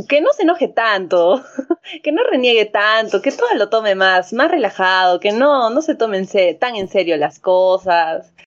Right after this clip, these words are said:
y, y que no desaproveche ninguna oportunidad que, que le presenta la vida, que las tome todas y, y ya luego, este, a-, aprenda de todas ellas.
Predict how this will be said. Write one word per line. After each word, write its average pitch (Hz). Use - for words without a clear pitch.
y, 101
y 208
que 220
no 302
desaproveche 226
ninguna 202
oportunidad 180
que, 165
que 170
le 185
presenta 180
la 160
vida, 160
que 170
las 165
tome 247
todas 202
y, 175
y 175
ya 185
luego, 170
este, 165
a-, 180
aprenda 180
de 180
todas 175
ellas. 165